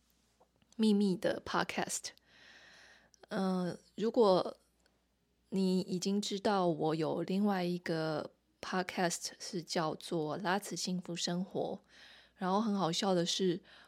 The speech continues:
我刚才要开始录音的时候，我真的是很自然的一录音就是要讲出那个拉茨幸福生活的那个片头，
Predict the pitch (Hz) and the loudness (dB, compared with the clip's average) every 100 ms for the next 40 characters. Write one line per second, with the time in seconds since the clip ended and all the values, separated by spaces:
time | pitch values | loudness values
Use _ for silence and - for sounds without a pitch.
0 | _ 190 180 202 208 202 165 160 - _ | _ -6 -2 -2 0 -2 -2 -4 -8 _
1 | _ _ _ _ - 214 208 - 202 185 | _ _ _ _ -4 -2 -2 -2 0 0
2 | 156 185 180 175 170 165 170 180 185 165 | 2 4 4 2 2 0 0 2 4 4
3 | 156 151 - 196 185 180 185 180 208 147 | 2 -2 0 2 2 2 2 2 2 -2
4 | 170 - 185 165 160 165 - 175 175 180 | -6 0 2 2 0 -4 -4 0 2 4
5 | 170 160 170 180 - 170 175 160 180 - | 4 2 0 -2 0 0 2 0 -2 -10
6 | - - _ _ _ _ _ - - 165 | -18 -20 _ _ _ _ _ -4 0 0
7 | 170 - 190 180 175 175 170 175 190 170 | -2 0 2 2 2 0 0 -2 -2 -4
8 | - 185 185 175 175 175 185 - - - | -2 -2 -2 -4 0 0 0 -2 -2 -2
9 | - - 196 - - - 202 175 - - | -2 -4 -4 -4 -4 2 2 2 -4 -6
10 | - | -6